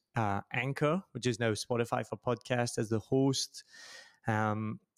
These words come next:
and I can't remember a couple of other things I changed. Where, and I was also trying to see how quickly I could do it, because a Vietnam podcast, like, you know,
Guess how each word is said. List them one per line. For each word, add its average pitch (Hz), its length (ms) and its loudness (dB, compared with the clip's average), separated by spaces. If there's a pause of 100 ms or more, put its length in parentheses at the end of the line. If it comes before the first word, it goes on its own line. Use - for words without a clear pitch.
(100)
and 123 80 -12
I 113 40 -8
can't 127 180 -2
remember 123 220 2
a 117 40 0
couple 127 260 0
of 120 60 4
other 120 160 2
things 123 280 -2
I 120 100 2
changed. 123 520 0
Where, 120 120 4
and 127 200 2
I 131 60 4
was 127 120 0
also 160 280 2
trying 139 260 -2
to 123 60 0
see 131 200 2
how 123 160 4
quickly 131 560 0
I 120 80 2
could 113 200 -6
do 120 180 4
it, 190 160 -2
because 123 240 -2
a 120 40 2
Vietnam 127 300 2
podcast, 139 420 0
like, 123 140 0
you 123 100 2
know, 120 180 4